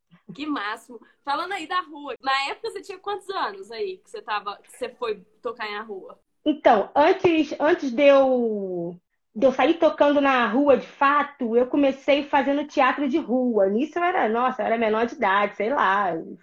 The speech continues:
Speaker 2: treze, quatorze anos, sei lá. Ti-,
Speaker 1: Nossa,
Speaker 2: tipo,
Speaker 1: a arte corria
Speaker 2: tipo
Speaker 1: nas
Speaker 2: pirralha
Speaker 1: pessoas.
Speaker 2: mesmo.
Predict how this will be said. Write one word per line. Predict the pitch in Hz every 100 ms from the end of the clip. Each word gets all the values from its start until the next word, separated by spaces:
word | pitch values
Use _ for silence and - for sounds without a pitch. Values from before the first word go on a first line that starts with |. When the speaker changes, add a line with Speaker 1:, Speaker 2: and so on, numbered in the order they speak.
| _ 175 _
Speaker 2:
treze, | 202 190 226 233 175
quatorze | 202 190 - 196 202 185
anos, | 170 175 196
sei | 254 440
lá. | 427 185 175 _ _ _
Ti-, | 349
Speaker 1:
Nossa, | 240 220
Speaker 2:
tipo, | 262 415
Speaker 1:
a | 392
arte | 294 226 247 294 415 - 370
corria | 330 311 311
Speaker 2:
tipo | 381 392 392
Speaker 1:
nas |
Speaker 2:
pirralha | - 415 403 349 349 427 523
Speaker 1:
pessoas. | 523 320 330 269
Speaker 2:
mesmo. | 240